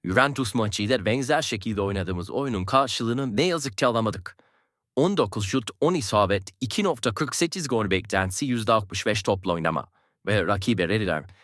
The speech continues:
sıfır seksen beş gol beklentisinin karşılığı bu skor olmamalıydı.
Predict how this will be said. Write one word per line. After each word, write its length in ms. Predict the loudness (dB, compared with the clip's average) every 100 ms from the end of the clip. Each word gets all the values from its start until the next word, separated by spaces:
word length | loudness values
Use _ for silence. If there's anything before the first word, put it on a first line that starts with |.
| _
sıfır 300 | -2 0 0
seksen 480 | 0 -2 0 0 0
beş 160 | 0
gol 260 | 2 2 2
beklentisinin 600 | 0 0 -2 -4 -10 -10
karşılığı 580 | 0 0 2 -2 -2 -4 -12 -10
bu 140 | -6
skor 460 | -6 -2 0 0 -2 -2
olmamalıydı. 680 | 0 2 0 -2 -4 -8